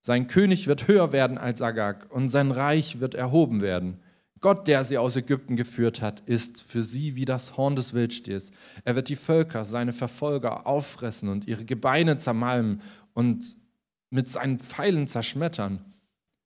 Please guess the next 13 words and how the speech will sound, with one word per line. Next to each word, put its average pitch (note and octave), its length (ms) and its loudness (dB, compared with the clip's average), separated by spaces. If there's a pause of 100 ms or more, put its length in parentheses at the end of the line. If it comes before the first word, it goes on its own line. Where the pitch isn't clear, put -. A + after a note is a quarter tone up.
(680)
Er A2 100 0
hat A#2+ 140 -2
sich C#3+ 200 -2
hingestreckt, D#3+ 760 0 (140)
sich C#3+ 220 -2
niedergelegt D#3 560 2
wie C3+ 80 -2
ein B2+ 160 0
Löwe, A#2+ 460 0
wie B2 100 2
ein C#3+ 140 0
junger D3+ 220 6
Löwe. G#2 360 0